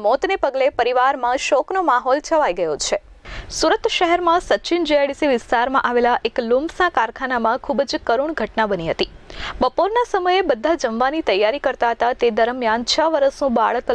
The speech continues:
લોડિંગ લિફ્ટ પાસે રમતા રમતા પહોંચી ગયું હતું. તે દરમિયાન લિફ્ટ શરૂ થઈ જતા બાળકનું માથું લિફ્ટ નીચે ચગદાઈ ગયું હતું. તાત્કાલિક જ બાળકના રડવાનો અવાજ સાંભળી લિફ્ટ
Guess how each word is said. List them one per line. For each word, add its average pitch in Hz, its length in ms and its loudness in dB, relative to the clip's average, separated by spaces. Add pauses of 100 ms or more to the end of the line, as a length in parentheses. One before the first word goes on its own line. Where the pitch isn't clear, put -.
(120)
લોડિંગ 226 380 0
લિફ્ટ 240 320 0
પાસે 240 420 -2
રમતા 214 400 -2
રમતા 226 340 -4
પહોંચી 254 400 -4
ગયું 170 220 -2
હતું. - 180 -2 (600)
તે 403 100 2
દરમિયાન 392 580 2
લિફ્ટ - 360 -2
શરૂ 262 320 2
થઈ 285 120 2
જતા 269 280 0
બાળકનું 254 560 0
માથું 233 400 0
લિફ્ટ 277 320 0
નીચે 262 280 0
ચગદાઈ 202 480 -2
ગયું 156 140 0
હતું. - 180 -2 (260)
તાત્કાલિક 269 480 0
જ 277 200 -2
બાળકના 220 340 0
રડવાનો 226 460 0 (100)
અવાજ 220 340 0 (100)
સાંભળી 269 380 -2 (440)
લિફ્ટ 381 360 0